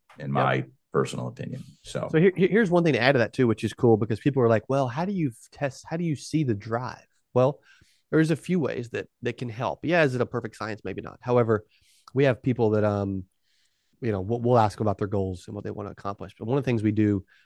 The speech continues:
Speaker 2: is we, we put our, um, sales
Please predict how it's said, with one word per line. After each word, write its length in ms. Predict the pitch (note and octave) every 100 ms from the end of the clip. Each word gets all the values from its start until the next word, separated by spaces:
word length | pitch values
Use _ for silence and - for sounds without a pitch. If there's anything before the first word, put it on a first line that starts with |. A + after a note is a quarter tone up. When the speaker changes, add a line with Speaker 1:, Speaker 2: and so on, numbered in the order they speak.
| _ _ -
Speaker 2:
is 180 | G#2+ G#2+
we, 140 | A2+
we 160 | A#2 A2+
put 200 | A#2+ A2
our, 480 | G#2 G#2 G2 F#2+ - _ _ _ -
um, 540 | G#2 G2+ G2 F#2+ F#2 - _ - -
sales 340 | - C3+